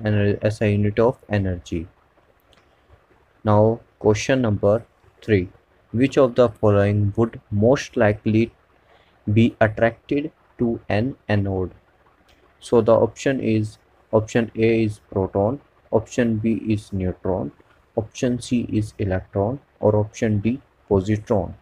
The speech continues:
So the right answer is basically C option,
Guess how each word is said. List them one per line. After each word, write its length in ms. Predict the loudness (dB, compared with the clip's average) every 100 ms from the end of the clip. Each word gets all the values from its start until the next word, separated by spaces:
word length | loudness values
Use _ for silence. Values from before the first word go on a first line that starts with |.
| _ _ _ _ _ _ _ _ _ _ _ _
So 260 | -2 2
the 180 | 4 6
right 240 | 6 4 4
answer 360 | 0 0 -2 0
is 380 | 2 2 0 -10 _ -4
basically 640 | -2 0 -2 0 0 0 -4 _
C 320 | -6 -2 0 2
option, 480 | -2 -2 -4 -4